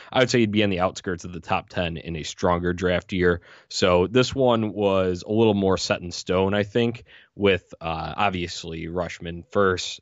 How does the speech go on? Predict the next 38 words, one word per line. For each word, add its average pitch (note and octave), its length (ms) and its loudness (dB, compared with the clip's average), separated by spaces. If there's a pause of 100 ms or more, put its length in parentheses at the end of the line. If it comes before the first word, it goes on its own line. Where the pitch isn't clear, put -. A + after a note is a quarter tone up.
(120)
and F2+ 200 -2
then E2 500 -4
Witt G#2 400 2
second. G2 440 0
I F2 80 4
know F2+ 120 2
the E2 180 -4
Royals F2+ 460 2
had F2 140 -4
been E2 140 -4
huge G#2 360 4
on F#2+ 200 2
Witt G2 240 2 (160)
for F#2+ 100 -4
weeks G2 280 2
leading F#2+ 200 2
up G2+ 120 0
to - 100 -4
this, G#2+ 180 2
so F#2 300 2 (280)
I G#2+ 80 2
was G#2 140 2
glad G2+ 280 2
that F#2+ 100 -4
the F2+ 80 -8
White F2+ 260 -2
Sox F2 320 -4
kind F2 260 -4
of, E2 280 -2
uh, D#2+ 340 -4
stuck - 340 -2
to A2+ 100 0
their G2+ 120 6
guns G2 400 2
here, G2 400 2 (300)
because F#2 760 2
I G#2+ 100 0
think - 500 -2